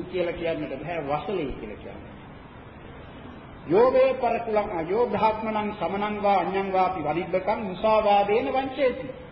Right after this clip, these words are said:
දැන් බොරුව කියන්නේ රවටන. සංජඤ්ඤා වසන. යෝ බ්‍රාහ්මණං සමනං වා බත්ත කාලේ උපට්ඨිතේ රෝසේති වාචා නච දේති සංජඤ්ඤා වසනෝ. තමන්ගේ ගෙදරට පැමිණි කල්ලි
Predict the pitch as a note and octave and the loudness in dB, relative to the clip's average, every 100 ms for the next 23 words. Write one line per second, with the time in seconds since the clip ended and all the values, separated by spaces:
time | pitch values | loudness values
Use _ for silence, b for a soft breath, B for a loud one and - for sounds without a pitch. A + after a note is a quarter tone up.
0 | - - A3 A3 F3 A3+ C4 C4+ B3 A3+ | -16 -10 -8 -4 -2 0 -2 -4 -4 0
1 | A#3 C#4+ C#4+ - - - - - - - | 0 0 -2 -4 -10 -16 -18 -18 -16 -14
2 | - - - - F#3 A#3 F#3+ D#3+ D3+ B2+ | -14 -18 -18 -2 0 4 2 2 0 -2
3 | A#2 - - - - - F3 G3 F#3 F#3 | -6 -8 -14 -16 -12 0 2 2 2 2
4 | F#3 F3+ E3 D#3+ D3+ D3+ D#3+ E3 F3 A3 | 0 -2 -2 -2 -4 -2 -4 -2 0 0
5 | - - - - D3+ - G#3+ G3+ F#3 E3+ | -2 -10 -14 -4 -4 -2 -2 2 4 2
6 | D3 - E3 F3+ D#3+ G#3+ G#3 E3 F#3 F#3 | 0 -2 -2 -4 -4 -4 -2 -2 -2 0
7 | F#3 - D3+ E3 D#3+ D#3+ C#3+ C3+ D3+ D3+ | -2 -2 0 0 2 0 0 -2 -4 -2
8 | E3 E3 A#3+ - - - - D#3 F3+ D#3+ | -2 -2 -4 -4 -8 -14 0 2 4 2
9 | C#3+ C3+ A2+ G#2 G2+ G#2 G2+ G2 - - | 2 0 -4 -8 -10 -12 -12 -12 -14 -16
10 | - - C#3+ D#3+ D3 C#3+ C#3+ D3 C#3+ C#3+ | -18 -8 -2 0 0 -2 -2 -2 -4 -4
11 | C3+ C#3+ D3 D3 F3+ | -4 -4 0 0 0